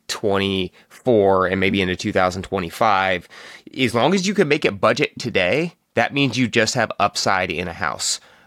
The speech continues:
Um, and, and that, I think, is the major pro. That the con right now is, is just the payments are expensive when you're looking at a house. No matter what, it costs a lot more. I mean, I just closed on a new house for myself, what, three, four months ago, and, and the monthly payment is shocking.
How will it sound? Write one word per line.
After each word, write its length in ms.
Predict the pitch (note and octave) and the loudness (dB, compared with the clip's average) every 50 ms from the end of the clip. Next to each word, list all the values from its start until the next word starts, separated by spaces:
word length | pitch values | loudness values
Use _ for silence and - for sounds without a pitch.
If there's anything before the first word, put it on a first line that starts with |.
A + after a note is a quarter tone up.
| _ - | _ -2
Um, 340 | - G2+ F#2 F2+ F2 F2 - - | 0 2 2 2 2 0 -2 -4
and, 180 | - G#2 G2 - | -4 -4 -2 -2
and 260 | - G#2+ G#2+ G#2 G2+ | -2 -2 -2 -2 -2
that, 240 | G#2+ A2 A#2 A2+ - | 0 0 -2 -2 -4
I 100 | F#2+ G#2+ | -4 -4
think, 220 | F#2 A2+ A2 G2+ | -4 -4 -4 -2
is 260 | G#2+ G#2 G2 F2+ - - | -2 -2 -2 -4 -6 -8
the 180 | - F#2 G#2 | -6 -6 -4
major 400 | G2+ G#2 G2 G2+ G#2+ - G#2 F#2 | -2 -2 -2 -2 -2 -2 -4 -6
pro. 280 | - - - C#3 B2+ A#2+ | -6 -4 0 0 0 2
That 180 | G#2 G#2+ G2+ G#2 | 0 -2 -2 -2
the 80 | A#2 | -4
con 360 | G#2 - - D3 F3 A3 A3 F#3 | -2 0 0 2 2 2 2 2
right 200 | C3 A#2 G2+ F#2 | 0 0 0 2
now 220 | B2 E3 D#3 B2 | 2 2 2 2
is, 180 | A#2 G#2+ G2 B2+ | 0 0 -2 -2
is 200 | - C3 A#2+ G#2 | -4 -4 -4 -6
just 160 | C3+ C3 - | -6 -6 -4
the 80 | B2 | -6
payments 600 | A2 - B2 C#3+ F3 G3+ C#3+ A2 G#2+ G#2 - - | -4 -4 -4 -2 -2 -2 -2 -4 -6 -6 -6 -4
are 160 | - G#2 A2 G#2+ | 0 0 0 0
expensive 640 | - - - - A#2+ D#3 - A2 F2 - - - _ _ _ | -2 -4 -2 -2 -2 -2 -4 -6 -8 -10 -10 -16 _ _ _
when 140 | - A2+ A2 | -6 -2 -2
you're 120 | G2+ G2+ | 0 0
looking 260 | G2+ G#2+ G#2 - A2 G2 | 0 0 -2 0 0 -2
at 140 | F2 F#2+ | 0 -2
a 40 | G#2 | -2
house. 240 | G2+ C#3 C3+ A2 - | -2 -2 -4 -4 -4
No 80 | B2+ A#2 | -2 -2
matter 220 | B2 D#3 D3 A2+ | 0 2 2 2
what, 420 | D3+ A2 C3+ C3+ A2 F2+ E2+ - | 2 2 4 4 4 2 0 -2
it 140 | - A#2+ - | -4 -6 -6
costs 380 | - - A#2 G#2+ G#2 A#2 - C3 | -4 -2 0 0 0 0 -2 -4
a 40 | G#2 | -4
lot 380 | F#2+ F#2+ F#2 F2+ F#2+ - - | 0 2 2 2 2 0 -2
more. 560 | G2+ G2+ G#2 A#2+ C3 A#2+ G2 F#2 F#2 F#2 - - - - - - - - | -4 -2 2 4 4 6 6 4 2 0 -2 -6 -14 -20 -20 -12 -8 -4
I 40 | G#2 | -2
mean, 120 | G#2 E2+ | 0 0
I 140 | F2 G#2+ B2 | 0 0 0
just 160 | A2+ G#2+ - | -2 -4 -4
closed 320 | - A#2+ A#2 A#2 G2+ A2 | -2 0 0 0 0 0
on 100 | A2 G#2 | 0 0
a 60 | G2 G#2 | 0 0
new 160 | G#2 G2+ F#2+ | -2 -2 0
house 240 | G#2+ G#2 G2+ G#2 - | 0 0 0 -2 -2
for 80 | G#2+ | -4
myself, 580 | G2 E2 D#2+ - - B2+ D3 C3+ G#2+ - - - - - - - - - - _ _ | -4 -4 -4 0 2 2 2 2 2 0 -6 -14 -20 -20 -20 -20 -20 -20 -20 _ _
what, 240 | - G#2+ - - - | -2 -2 -2 -4 -8
three, 400 | - - - - - B2 B2 G#2+ | -18 -20 -16 -4 0 0 0 2
four 200 | - A2 G2+ F#2 | 2 0 0 2
months 280 | F#2+ G#2+ C3+ C#3+ - | 2 0 0 0 -2
ago, 560 | C3+ G2+ G2+ F#2 F2+ F#2 - F2+ F2 F2 - - | 0 2 2 4 4 4 4 2 2 0 -4 -4
and, 300 | - G#2+ G#2 G2+ - - | -4 -2 -2 -2 -4 -4
and 240 | A#2 A2 G#2 G2+ G2 | -4 -4 -2 -2 -2
the 100 | G2 F#2+ | -4 -2
monthly 400 | G2+ G2+ G2+ A2+ C#3 - G#3 E3+ | -4 -2 -2 -2 0 0 -2 0
payment 360 | - C#3 D#3+ F#3+ G3 D3+ - | 0 0 0 0 0 -2 -2
is 120 | G2 G#2 | -2 -4
shocking. 580 | - - - B2 C3 - - - G2 - F#2 | -2 -2 -2 -2 -2 -2 -4 -6 -8 -8 -10